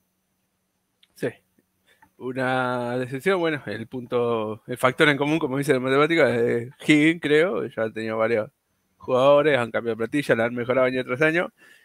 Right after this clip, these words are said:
y Higgins parece no dar ese paso que, que parecía cuando sobre todo irrumpió, que era un técnico bastante interesante, con ideas de ataque bastante buenas. Mm,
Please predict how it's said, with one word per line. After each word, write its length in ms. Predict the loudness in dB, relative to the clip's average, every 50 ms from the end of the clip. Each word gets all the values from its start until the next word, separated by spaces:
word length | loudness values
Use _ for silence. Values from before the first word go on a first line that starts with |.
| _ _ _ _
y 160 | -4 -4 -4
Higgins 400 | -4 -6 -6 -6 -4 -6 -4 -2
parece 320 | 0 0 0 0 -2 -4 -4
no 120 | -2 -2
dar 240 | -2 -2 -2 -4 -8 _
ese 260 | -10 -10 -8 -8 -6 2
paso 360 | 4 4 4 4 2 -6 -6
que, 200 | -6 -6 -6 -8 _ _ _ _ _
que 120 | -10 -4
parecía 420 | -2 -2 -2 0 2 4 4 4 4 2 -2 -8 -8
cuando 360 | -8 -6 -6 -6 -6 -8 -6
sobre 200 | -4 -2 -2 0
todo 140 | 2 0 0
irrumpió, 340 | 0 -2 -4 -2 0 0 2
que 60 | 2
era 260 | 0 0 0 0 -2
un 260 | -2 -4 -8 -12 -12 -14 _ _ _
técnico 320 | -6 -4 -4 -4 -2 -2 -2
bastante 280 | 0 0 -2 -2 -2
interesante, 480 | -4 -4 -2 0 2 0 0 0 -2 -6
con 160 | -6 -6 -4
ideas 280 | -2 0 0 0 0 -2 -4 -12 _ _ _ _ _ _ _ _
de 160 | -4 -2 -2
ataque 800 | 0 4 6 6 6 4 2 -2 0 0 0 0 -2 -4 -6 -10 _ _ _ _ _ _ _ _ _
bastante 840 | -6 -6 -6 -2 0 0 -2 0 0 0 0 2 2 2 2 0 -2 0
buenas. 460 | 2 4 4 6 6 4 2 2 0 _ _ _ _ _
Mm, 580 | -16 -14 -14 -12 -12 -14 -14 -16 -18 -20 -20